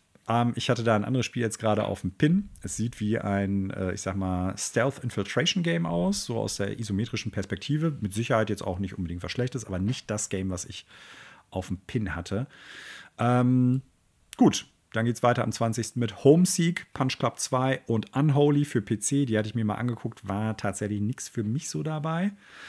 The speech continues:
Ich weiß nicht, ob du da noch irgendwie Interesse dran hattest. Vor allen Dingen Unholy sah irgendwie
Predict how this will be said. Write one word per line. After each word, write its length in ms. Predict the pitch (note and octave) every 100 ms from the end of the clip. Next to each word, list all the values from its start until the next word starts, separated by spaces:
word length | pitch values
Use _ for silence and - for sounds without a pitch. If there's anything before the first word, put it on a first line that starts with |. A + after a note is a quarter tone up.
| - - -
Ich 80 | -
weiß 200 | A2+ A#2
nicht, 160 | A2
ob 120 | -
du 140 | G2+ B2
da 160 | C3+
noch 120 | B2+ B2
irgendwie 280 | A#2+ B2
Interesse 360 | B2+ - C3 -
dran 200 | A#2+ A#2
hattest. 240 | A#2+ A#2
Vor 140 | - A2+
allen 80 | G#2+
Dingen 140 | G#2+
Unholy 440 | A#2 C3 C#3 C3+ B2+
sah 180 | A2 A2
irgendwie 600 | A#2 C3 - B2 B2